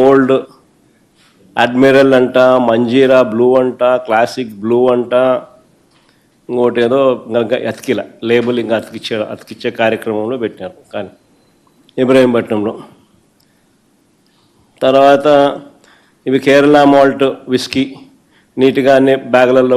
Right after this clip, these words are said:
కూడా ప్యాక్ చేసి, నీట్గా కాటన్లో కూడా పెట్టి, నీట్గా పంపించే కార్యక్రమం చేస్తూ ఉన్నారు. ఉం, కానీ ఇది మంజీరాకు సంబంధించినట్లు. కానీ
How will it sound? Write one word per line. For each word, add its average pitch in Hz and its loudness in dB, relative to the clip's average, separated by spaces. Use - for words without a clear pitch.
కూడా 127 0
ప్యాక్ 123 0
చేసి, 123 -6
నీట్గా 131 0
కాటన్లో 123 0
కూడా 123 -2
పెట్టి, 117 -6
నీట్గా 131 -4
పంపించే 110 -8
కార్యక్రమం 107 -8
చేస్తూ 101 -14
ఉన్నారు. 101 -20
ఉం, 107 -18
కానీ 123 -10
ఇది 147 -2
మంజీరాకు 120 -2
సంబంధించినట్లు. 101 -10
కానీ - -10